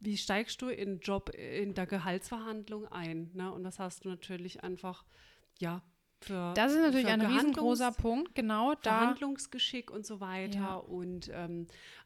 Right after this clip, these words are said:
Speaker 1: alles andere, ähm, ja, äh, ich glaub, also das Wichtigste ist einfach auf die Qualifizierung zu achten
Speaker 2: Mhm.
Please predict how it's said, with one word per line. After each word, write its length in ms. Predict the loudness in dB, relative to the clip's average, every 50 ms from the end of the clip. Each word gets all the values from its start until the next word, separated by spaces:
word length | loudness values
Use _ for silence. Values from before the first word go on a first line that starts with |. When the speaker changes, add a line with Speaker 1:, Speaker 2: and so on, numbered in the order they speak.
| _ -12
Speaker 1:
alles 360 | -8 -4 -2 0 0 0 0
andere, 580 | -2 -6 -6 -6 -4 -4 -4 -4 -4 -4 -6 -6 -8
ähm, 500 | -10 -8 -8 -6 -6 -6 -8 -8 -10 -12 -14 _ _ _ _ -14
ja, 360 | -12 -10 -10 -10 -12 -14 -16 _ _ _ _ _ _ _ _ _ _ _ _ _ _ _ _ _ _ _ _ _ _ _ _ _ _ -12
äh, 320 | -10 -8 -8 -8 -8 -10 -12 _ _ _
ich 220 | -16 -16 -12 -8
glaub, 260 | -6 -6 -6 -6 -6 -6
also 200 | -6 -6 -6 -8
das 200 | -10 -10 -8 -8
Wichtigste 400 | -6 -6 -6 -8 -8 -8 -6 -6
ist 140 | -4 -4 -4
einfach 280 | -6 -4 -4 -6 -6 -6 -6
auf 160 | -8 -6 -6
die 120 | -6 -8 -8
Qualifizierung 1040 | -6 -6 -4 -4 -4 -4 -6 -8 -8 -6 -4 -4 -2 -2 -2 -4 -4 -6 -6 -6
zu 180 | -8 -6 -6 -2
achten 580 | -2 -2 -2 -4 -8 -12 -8 -6 -4 -4 -6 -8 -12 -20 -20 -20 -20 -20 -20 -20 -18 -14
Speaker 2:
Mhm. 240 | -14 -14 -14 -14